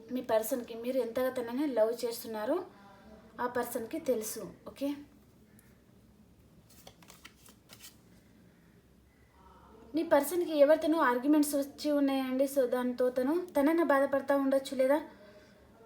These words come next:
ఒకవేళ మీతో ఆర్గ్యుమెంట్ వచ్చి ఉంటే మీరన్నా బాధపడతా ఉండొచ్చు, లేదా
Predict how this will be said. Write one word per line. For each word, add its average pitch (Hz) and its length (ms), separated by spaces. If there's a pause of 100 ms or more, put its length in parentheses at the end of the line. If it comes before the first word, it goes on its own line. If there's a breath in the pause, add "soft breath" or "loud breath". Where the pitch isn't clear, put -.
(1120)
ఒకవేళ 302 400
మీతో 294 340
ఆర్గ్యుమెంట్ 294 400
వచ్చి 277 220
ఉంటే 277 180
మీరన్నా 294 400
బాధపడతా 262 580
ఉండొచ్చు, 247 420
లేదా 254 300